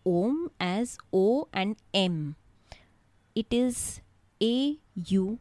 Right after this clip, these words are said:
M, which represents three stages of awareness: wakefulness,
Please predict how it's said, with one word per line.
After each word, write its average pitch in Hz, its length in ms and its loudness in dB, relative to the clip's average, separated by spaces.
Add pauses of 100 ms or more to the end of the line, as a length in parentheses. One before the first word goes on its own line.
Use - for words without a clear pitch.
(260)
M, 156 320 2 (580)
which 220 480 4
represents 175 880 2
three 247 300 4
stages 196 880 0 (100)
of 185 260 2
awareness: 170 840 2 (400)
wakefulness, 220 960 2